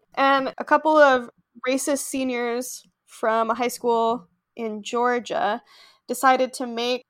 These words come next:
one of those types of videos, except it's a racial slur is what they're making. The girl's name is Stephanie Freeman, and her boyfriend slash ex-boyfriend,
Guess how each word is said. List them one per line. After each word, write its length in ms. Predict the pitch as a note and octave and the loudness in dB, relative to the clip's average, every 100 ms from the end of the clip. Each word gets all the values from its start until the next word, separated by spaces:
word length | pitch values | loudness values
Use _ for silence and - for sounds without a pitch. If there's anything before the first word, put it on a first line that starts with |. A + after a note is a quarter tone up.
| _ | _
one 200 | A3+ A#3+ | -2 -2
of 120 | A#3 | -2
those 280 | A3+ G#3+ A3+ | -4 -4 -6
types 300 | - A#3 A3+ | -6 -6 -6
of 80 | A3 | -8
videos, 560 | G#3+ G#3+ G3 F#3+ G#3+ - | -6 -4 -4 -4 -6 -8
except 460 | A3 - G#3+ G#3+ | -12 -4 -4 -2
it's 400 | G#3 G#3 G3+ - - | -6 -8 -8 -18 -8
a 440 | - G#3 D#3 F#3+ A#3 _ _ - | -2 0 0 -2 -6 _ _ -10
racial 280 | G3+ G#3 A3 | -8 -8 -10
slur 540 | - A3+ G#3 G3 B3 _ _ _ - - | -8 -2 0 0 -4 _ _ _ -20 -16
is 120 | A3+ | -12
what 120 | G#3 | -10
they're 120 | G#3 | -10
making. 500 | G#3 G3+ G3+ F#3 A3+ - _ _ _ | -8 -8 -8 -10 -12 -18 _ _ _
The 120 | A#3 | -8
girl's 400 | A3 B3 C#4 D4 | -2 6 6 6
name 460 | D4+ D4+ D4 D4 D4+ - _ _ - | 2 2 2 -2 -6 -10 _ _ -12
is 500 | A#3 A#3 A3+ A3+ - - | -6 -4 -4 -6 -12 -16
Stephanie 440 | F3+ C#4 C#4+ D#4+ | -2 -2 0 -2
Freeman, 680 | D#4 - C#4 B3+ A3+ A#3 C4+ - _ _ _ _ - | -4 -4 -4 -2 -4 -4 -8 -12 _ _ _ _ -8
and 600 | A#3+ B3+ A#3+ A#3 A#3 A#3 - _ | -2 0 0 -2 -6 -12 -18 _
her 580 | - B3 A3+ G#3+ F#3+ - _ | -4 -2 0 -2 -4 -6 _
boyfriend 840 | A#3 F3 A#3+ E4+ F4 G#4 G#4 A4 G#4+ - _ | -16 -2 2 2 2 2 2 2 -4 -6 _
slash 420 | - - A#3 A#3+ - - | -8 2 4 4 0 0
ex-boyfriend, 960 | A#3+ - D4+ D#4+ E4 E4+ F4+ F4 F4 | 0 0 -2 -2 0 2 2 0 -4